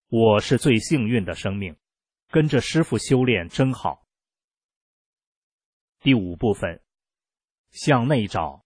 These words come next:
夫妻恩怨了。我和妻子婚后步入实际生活，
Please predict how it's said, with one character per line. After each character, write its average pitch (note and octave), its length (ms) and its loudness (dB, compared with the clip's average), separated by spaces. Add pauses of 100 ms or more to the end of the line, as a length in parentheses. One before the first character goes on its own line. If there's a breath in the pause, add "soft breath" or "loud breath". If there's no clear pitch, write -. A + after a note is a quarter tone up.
(140)
夫 C#3 380 0
妻 B2+ 360 2
恩 D3 220 -2
怨 C#3+ 280 2
了。 D2 300 -10 (1300)
我 B2 140 4
和 C3+ 140 2
妻 D3 240 2
子 B2+ 140 -2
婚 C#3 240 0
后 A2+ 340 2
步 C3 180 2
入 G#2 220 0
实 A#2+ 220 -2
际 A2 160 -2
生 B2 200 -4
活， E2 360 -6